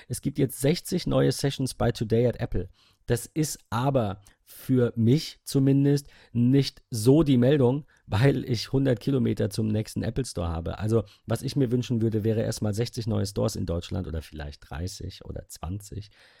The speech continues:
oder ein in der Nähe. Und, äh, dann würde ich an diesen Sessions auch sehr, sehr gerne häufig teilnehmen.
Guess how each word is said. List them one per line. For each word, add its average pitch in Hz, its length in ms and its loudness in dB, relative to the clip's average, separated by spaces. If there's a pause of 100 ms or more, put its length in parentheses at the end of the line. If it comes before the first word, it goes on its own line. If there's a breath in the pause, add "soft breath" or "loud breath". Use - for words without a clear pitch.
(120)
oder 123 300 -4 (200)
ein 110 400 -6 (340)
in 104 100 -4
der 98 100 0
Nähe. 92 240 -4 (560 soft breath)
Und, 127 340 4
äh, 120 220 4
dann 127 260 4
würde 135 140 4
ich 107 100 -4
an 123 80 0
diesen 120 220 0
Sessions - 380 -4
auch 101 160 -4
sehr, 117 260 2
sehr 110 200 2
gerne 107 360 0
häufig 107 300 -2
teilnehmen. 107 580 -2